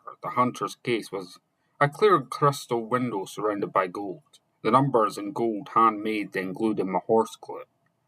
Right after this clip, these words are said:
I see you're looking for a ride to the North Kingdom, Captain Greenock exclaimed with a smile,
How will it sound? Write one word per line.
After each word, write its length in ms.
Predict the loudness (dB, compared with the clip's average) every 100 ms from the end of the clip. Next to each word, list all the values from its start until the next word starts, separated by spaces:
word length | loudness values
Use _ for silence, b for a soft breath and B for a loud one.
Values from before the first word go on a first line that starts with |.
| _ _ _ _ _ _ _ _ _ _ _ _ -20 _ _ _ _ _ _ 0
I 120 | 2 2
see 260 | 4 6
you're 260 | 6 6 6
looking 280 | 6 2 2
for 340 | 6 10 10
a 40 |
ride 480 | 10 10 10 8 6
to 100 | 2
the 100 | 4
North 420 | 6 8 8 6
Kingdom, 540 | 4 4 4 0 -4 _ _ _ _ _ _ _ -2
Captain 340 | 0 0 -4 -8
Greenock 320 | -6 -8 -10
exclaimed 480 | -14 -6 -6 -4 -4
with 80 |
a 40 | -6
smile, 480 | -4 -2 0 -2